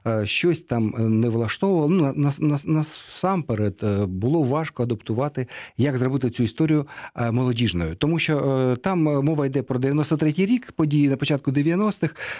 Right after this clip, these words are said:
Всі, так, моє покоління це ще пам'ятає добре, а сучасні вісімнадцятилітні,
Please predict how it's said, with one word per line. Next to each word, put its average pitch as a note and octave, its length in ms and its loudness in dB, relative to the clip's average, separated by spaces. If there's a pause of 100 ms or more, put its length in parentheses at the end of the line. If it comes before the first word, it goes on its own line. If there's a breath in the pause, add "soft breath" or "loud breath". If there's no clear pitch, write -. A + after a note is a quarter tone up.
Всі, C3+ 460 2 (140)
так, A2+ 240 -2
моє B2+ 440 2
покоління A2 440 0
це G#2+ 140 -4
ще G#2+ 120 -4
пам'ятає B2 440 -2
добре, F3+ 300 0
а A2+ 140 -4
сучасні C3 440 -2
вісімнадцятилітні, B2+ 800 0